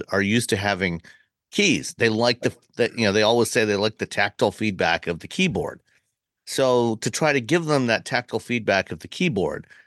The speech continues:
the Storm had a touchscreen, but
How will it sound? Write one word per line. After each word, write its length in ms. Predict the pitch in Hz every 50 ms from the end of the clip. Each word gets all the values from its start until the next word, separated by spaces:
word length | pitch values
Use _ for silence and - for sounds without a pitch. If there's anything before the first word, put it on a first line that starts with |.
| _ _ _ _ _ _ _ _ _ -
the 60 | 107
Storm 400 | - - 151 143 147 143 139 131
had 420 | 110 120 123 113 110 104 104 - - _ _ _ -
a 100 | 117 110
touchscreen, 760 | - - - - - - - - 104 90 80 78 78 80 82 _ _ _ _ _ _ _ _ _ _ _ -
but 240 | 127 117 117 -